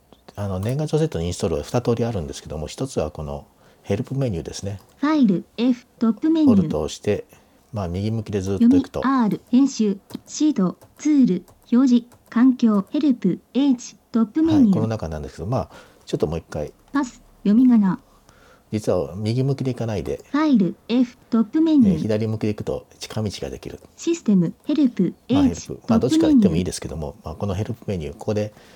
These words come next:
Speaker 1: えー、エンターを押してからでもいいですし、下向きをいきなり押しても構いません。
Speaker 2: マニュアル、バージョン上、マイアクセス、はがきサンプルを、年賀状セットをインストール、N。
Speaker 1: 年賀状セットをインストール。こちらからインストールする方法。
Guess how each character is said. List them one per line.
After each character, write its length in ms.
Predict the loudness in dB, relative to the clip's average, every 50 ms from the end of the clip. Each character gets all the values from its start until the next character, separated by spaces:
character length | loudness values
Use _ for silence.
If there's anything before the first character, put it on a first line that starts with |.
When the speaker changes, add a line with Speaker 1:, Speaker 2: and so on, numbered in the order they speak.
| -20 _ _
Speaker 1:
え 200 | -8 -6 -6 -6 -4
ー、 80 | -4
エ 60 | -4
ン 80 | -4 -6
タ 200 | -6 -6 -6 -4
ー 20 | -4
を 40 | -6
押 100 | -6 -6
し 20 |
て 120 | -6 -6
か 100 | -6 -4
ら 100 | -6 -4
で 100 | -4 -4
も 80 | -4 -4
い 100 | -6 -8
い 20 |
で 100 | -8 -10
す 60 | -12 -10
し、 160 | -8 -8 -8
下 180 | -8 -6 -6
向 140 | -6 -6 -6
き 100 | -6 -6
を 60 | -6
い 40 | -6
き 80 | -6 -6
な 120 | -8 -6
り 40 | -6
押 80 | -6 -8
し 60 | -8
て 100 | -8 -8
も 100 | -8 -8
構 220 | -8 -10 -10 -8
い 60 | -10
ま 80 | -10 -12
せ 160 | -10 -10 -12
ん。 80 | -12 -14 _ -20 -20 _ _
Speaker 2:
マ 140 | 0 2 4
ニ 140 | 4 4 2
ュ 20 |
ア 60 | 2
ル、 160 | 0 0 0 -2 -10 -20 _ _
バ 140 | 0 2 2
ー 20 |
ジ 100 | 2 2
ョ 60 | 4 4
ン 80 | 4
上、 200 | 4 2 0 -2 -4 _ _
マ 140 | 0 0 2
イ 100 | 2 0
ア 80 | -2
ク 80 | -4 -4
セ 120 | -4 -2
ス、 140 | -2 -2 -2 -4
は 140 | _ -4 -2
が 100 | 0 0
き 80 | -2 -4
サ 180 | -4 -2 0
ン 60 | 0 2
プ 100 | 2 4
ル 180 | 4 4 4 2
を、 80 | 0 0 0
年 240 | 2 4 4 4 4
賀 100 | 4 2
状 180 | 2 0 -2
セ 140 | 0 2 0
ッ 40 | 0
ト 240 | 2 0 0 0 2
を 20 |
イ 80 | 4 4
ン 80 | 2 2
ス 80 | 2
ト 80 | 0 2 4
ー 100 | 4 4
ル、 160 | 2 0 -2 -8 _ 2
N。 120 | 4 6
Speaker 1:
年 100 | 6 6
賀 120 | 4 2
状 120 | 0 -2 -2
セ 140 | -2 -2 -4
ッ 40 |
ト 180 | -6 -4 -8 -8
を 20 |
イ 60 | -8 -8
ン 60 | -10
ス 60 | -10
ト 120 | -8 -8 -8
ー 40 | -8
ル。 80 | -10 -14 -18 -20 _ _ _ _ _ _ _ _ _ _ _ _ _ _
こ 80 | -10 -6
ち 100 | -4 -2
ら 60 | -2
か 120 | -2 -2
ら 100 | -2 0
イ 40 | -2
ン 60 | -2
ス 60 | -4
ト 100 | -4 -4
ー 40 | -4
ル 40 | -4
す 100 | -6 -10 -12
る 100 | -14 -14 -16 _ _ _ _ _ _ _ -20 -20 -20 -20 -20 -20 _ -20 _
方 160 | -8 -6 -6
法。 400 | -6 -6 -8 -10 -10 -10 -10 -14